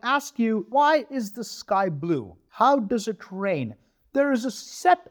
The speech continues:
of words that I'm expecting after that that'll kind of make me happy, so to speak. So it just comes up with those words,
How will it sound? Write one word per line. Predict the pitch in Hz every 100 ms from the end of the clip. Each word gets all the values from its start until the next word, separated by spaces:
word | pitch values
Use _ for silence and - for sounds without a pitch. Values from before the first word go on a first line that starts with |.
| _ -
of | 277 240
words | 233 294 277 220 185 147
that | 226 214
I'm | 196 190
expecting | 208 - - - - 294 - - 254 226 -
after | 214 233 - 196
that | 151 139 135 - _ _ -
that'll | 254 254 254
kind | 294 294 294 285
of | 277 - _ _ _ _ _
make | 226 247 -
me | 240 247 208
happy, | - 226 - 117 -
so | - 147
to |
speak. | 127 - 123 _ _ _ _ _
So | -
it | 247
just | 185 269 - -
comes | 208 202 208
up | 196 156
with | 151 135
those | 160 151
words, | 170 240 175 117